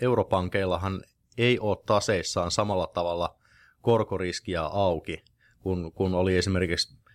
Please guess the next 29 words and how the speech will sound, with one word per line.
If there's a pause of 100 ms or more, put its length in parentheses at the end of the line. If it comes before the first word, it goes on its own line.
(260)
on (400)
amerikkalaisilla
pankeilla
ja
varsinkin
tällä
kaatuneella
kalifornialaisella
pankilla. (400)
Et,
et, (400)
et
joka-,
jokainen,
jokainen
tietysti,
jos,
joka
osaa
edes
auttavasti
lukea
pankkien
taseita (380)
ja
ymmärtää,
minkälaiset
korkosuojauskäytännöt
siinä